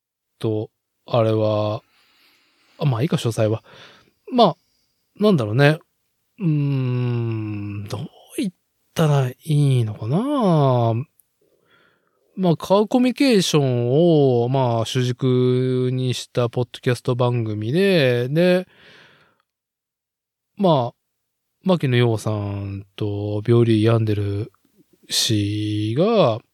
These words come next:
まあ、かれこれの付き合いっていうところで二人でやって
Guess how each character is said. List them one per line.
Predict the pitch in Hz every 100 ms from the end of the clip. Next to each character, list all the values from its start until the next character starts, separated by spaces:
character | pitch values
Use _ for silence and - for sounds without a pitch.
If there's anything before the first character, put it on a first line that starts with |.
| _ _ _ _ -
ま | 196
あ、 | 139
か | - 185
れ | 147
こ | 113
れ | 104
の | 104
付 | - -
き | 135
合 | 131
い | 120
っ |
て | _ -
い |
う | 117
と | 113
こ | 143
ろ |
で | 143
二 |
人 | - 131 120
で | 107
や | 101
っ |
て | 104 - 110 104 123